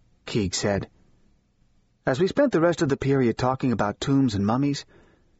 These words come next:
I began to realize that ancient Egypt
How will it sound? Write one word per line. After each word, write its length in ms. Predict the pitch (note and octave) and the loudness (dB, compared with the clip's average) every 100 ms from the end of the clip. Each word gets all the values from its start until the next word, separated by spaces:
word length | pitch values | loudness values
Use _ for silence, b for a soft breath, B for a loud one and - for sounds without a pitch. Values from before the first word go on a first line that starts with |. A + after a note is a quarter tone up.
| - | -4
I 80 | D#3 | -2
began 260 | F#3 C#4 | 2 2
to 100 | G3 | 2
realize 440 | D3 F3+ D3+ A#2 - | 2 2 2 -2 -2
that 180 | A#2+ - B B B B | -4 -4 B B B B
ancient 340 | A3 A#3+ D#3 - | 0 2 0 0
Egypt 580 | G3+ A#3 - - - | 0 0 0 -4 -4